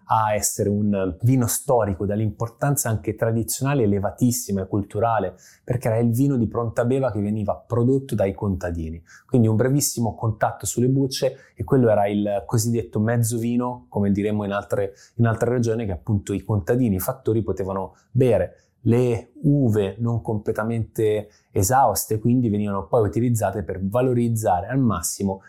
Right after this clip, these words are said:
gli altri vini rossi, quindi veniva poi aggiunto appunto agli altri vini rossi. Questo era un qualcosa di tradizionale, ma che oggi è tornato ed è diventato fondamentale e importante.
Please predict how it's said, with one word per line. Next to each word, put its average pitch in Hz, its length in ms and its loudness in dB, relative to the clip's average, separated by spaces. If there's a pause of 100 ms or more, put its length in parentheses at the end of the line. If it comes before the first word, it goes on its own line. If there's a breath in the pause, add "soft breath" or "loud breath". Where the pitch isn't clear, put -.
(100 loud breath)
gli 120 100 2
altri 98 360 0
vini 92 220 -4
rossi, 82 420 -8
quindi 101 240 0
veniva 92 320 -8
poi 110 240 0
aggiunto 95 560 -4 (160 loud breath)
appunto 90 480 -4
agli 87 80 -6
altri 85 400 -4
vini 80 240 -8
rossi. - 420 -16 (320 loud breath)
Questo - 240 2
era 123 120 4
un 120 100 0
qualcosa 131 340 -2
di 120 100 0
tradizionale, 139 640 0
ma 98 140 0
che 147 160 -10
oggi 151 340 0
è 95 160 -2
tornato 143 480 -4
ed 113 100 0
è 95 60 2
diventato 101 640 -2
fondamentale 143 840 -2
e 131 40 0
importante. 85 760 -4